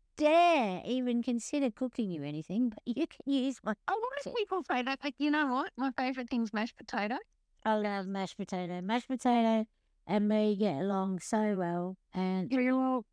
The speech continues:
Speaker 2: and when I got sick, it, the kids would know if I got home from work and I was exhausted, mashed potato, potato, and you just
Speaker 1: Right, so let's,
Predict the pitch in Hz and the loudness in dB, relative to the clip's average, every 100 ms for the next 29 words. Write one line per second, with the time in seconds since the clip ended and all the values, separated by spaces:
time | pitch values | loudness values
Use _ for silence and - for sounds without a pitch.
0 | _ _ _ _ - 185 285 285 294 277 | _ _ _ _ -6 0 2 2 2 -2
1 | - - 214 190 - - - 226 - _ | -4 -2 0 0 -4 -8 -4 -2 -4 _
2 | _ _ - 214 285 214 214 196 196 185 | _ _ -4 2 0 2 0 0 0 0
3 | 202 220 190 208 185 185 180 185 - 180 | -2 -2 -2 -2 -2 -4 -4 -4 -2 -2
4 | 175 165 170 - - 180 175 - - 240 | -2 -4 -6 -6 -2 -2 -2 -4 -4 -6
5 | - - 233 262 - 233 - _ _ _ | -8 -2 0 0 -4 -14 -14 _ _ _
6 | 240 - _ _ _ _ _ 233 214 220 | -18 -18 _ _ _ _ _ -4 0 0
7 | 208 - _ _ _ _ _ _ _ _ | -2 -8 _ _ _ _ _ _ _ _
8 | _ _ _ _ _ - 190 185 180 - | _ _ _ _ _ -4 -2 0 -2 -4
9 | 214 - 262 262 233 208 - - - - | -4 2 4 6 4 0 -10 -20 -8 2
10 | 277 302 - - | 4 4 0 -8